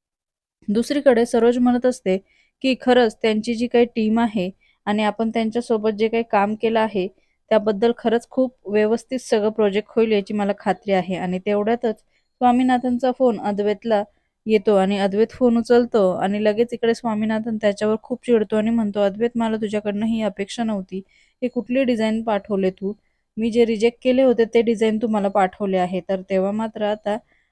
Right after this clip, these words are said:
अद्वैतला काही कळत नाही आणि तो सॉरी म्हणतो आणि म्हणतो, "सर, मला थोडा वेळ द्या, जे काय झालं आहे ते मी चेक करतो." आणि इकडे रोहिणी आणि राहुलला मात्र खूप आनंद होत असतो. तर पुढे मात्र अद्वैतचं काही न ऐकून घेता स्वामीनाथन रागावूनच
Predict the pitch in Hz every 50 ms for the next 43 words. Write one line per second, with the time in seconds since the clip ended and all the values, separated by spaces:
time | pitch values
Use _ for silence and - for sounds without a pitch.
0 | _ - 214 202 233 240 240 240 247 247 247 - 240 214 226 240 - - 226 226
1 | 226 233 220 226 220 208 208 214 202 - 226 208 185 196 - - 214 202 202 214
2 | 233 240 247 233 226 214 220 202 202 196 214 226 233 226 208 202 214 226 - -
3 | 240 226 220 220 220 220 220 - - 226 208 214 220 214 202 208 214 226 226 196
4 | 196 214 226 _ _ _ _ _ _ - 202 226 233 - - 254 254 262 240 254
5 | 262 247 240 240 233 220 247 240 - 240 220 226 220 - - 208 190 190 - -
6 | 202 190 185 - 185 185 180 190 196 196 - 226 220 214 208 208 202 220 226 233
7 | 240 233 220 214 220 214 214 202 202 208 208 214 226 233 226 220 208 202 - 196
8 | - - 220 202 - 208 196 190 185 190 190 190 196 190 - 185 175 - - -
9 | 180 - _ _ _ _ _ _ _ _ _ - 247 254 247 - - 254 240 262
10 | 262 269 269 254 - 262 254 233 190 196 196 208 220 233 233 233 - 247 233 -
11 | 226 214 196 214 233 233 247 233 220 208 - 233 226 226 226 240 233 - 208 190
12 | - - 208 190 190 208 214 220 233 220 - 233 208 208 202 196 190 185 196 202
13 | 220 233 233 214 202 _